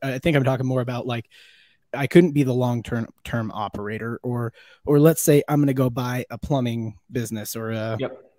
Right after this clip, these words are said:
Speaker 1: coffee shop or so-, like, I don't, I'm like, I'm not interested in, like, being the operator of that business on a long-term basis.
Speaker 2: I
Speaker 1: Now,
Speaker 2: think
Speaker 1: if
Speaker 2: the
Speaker 1: it takes
Speaker 2: first
Speaker 1: me for a
Speaker 2: one
Speaker 1: few months or whatever,
Speaker 2: Yeah.
Speaker 1: you know,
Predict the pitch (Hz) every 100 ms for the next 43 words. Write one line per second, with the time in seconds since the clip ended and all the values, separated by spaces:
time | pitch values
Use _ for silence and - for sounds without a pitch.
0 | - 135 127 123 110 110 - 131 117 135
1 | 147 135 123 139 127 113 _ - 131 139
2 | 143 143 127 139 - 123 120 113 113 -
3 | 123 117 117 110 104 107 - 101 101 104
4 | - - - - 127 113 120 110 113 113
5 | 113 117 117 110 104 104 98 - - -
6 | - - 147 117 117 151 143 170 - 156
7 | 151 147 123 127 - 135 123 131 156 -
8 | 123 117 113 123 123 117 131 135 135 120